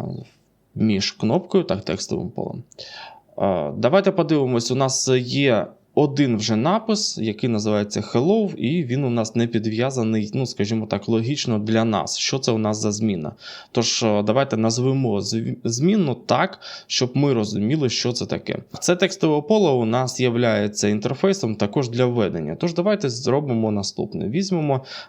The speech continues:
назвемо, е, нашу змінну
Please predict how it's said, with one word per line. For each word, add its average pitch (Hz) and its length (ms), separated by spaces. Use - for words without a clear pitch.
назвемо, 131 640
е, 104 340
нашу 110 640
змінну 113 720